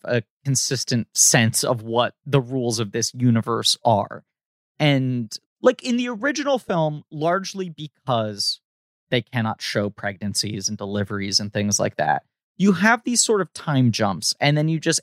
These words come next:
end up in a state where it's like the kids are like this now and everyone is sort of freaked out by the kids. And the whole movie is at such a specific pitch and wavelength that you just go like, "I accept that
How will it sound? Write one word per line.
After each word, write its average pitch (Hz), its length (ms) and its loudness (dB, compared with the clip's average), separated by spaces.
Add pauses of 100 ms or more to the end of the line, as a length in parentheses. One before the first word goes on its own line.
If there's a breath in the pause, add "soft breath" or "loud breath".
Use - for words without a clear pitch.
end 160 280 4
up 151 240 2
in 139 100 -6
a 123 80 -2
state - 340 -4
where 120 140 -4
it's 113 140 -10
like 113 160 -10
the 131 80 -12
kids 160 320 -4
are 147 120 -2
like 123 260 0
this 120 180 -8
now 110 260 -4
and 110 80 -6
everyone 120 420 -2
is 110 100 -2
sort 113 160 0
of 107 80 -4
freaked 117 320 -4
out 110 180 2
by 110 200 0
the 107 120 -4
kids. 98 560 -4 (500)
And 143 420 2
the 160 160 2
whole 196 260 0
movie 180 400 4
is 151 100 0
at 151 160 0
such 151 160 -8
a 139 40 -10
specific - 560 0 (100)
pitch 147 260 -4
and 127 140 -6
wavelength 113 540 -2
that 147 100 2
you 165 120 0
just 180 200 0
go 190 140 4
like, 170 240 2 (600)
"I 247 200 4
accept 262 600 -4
that 156 140 -4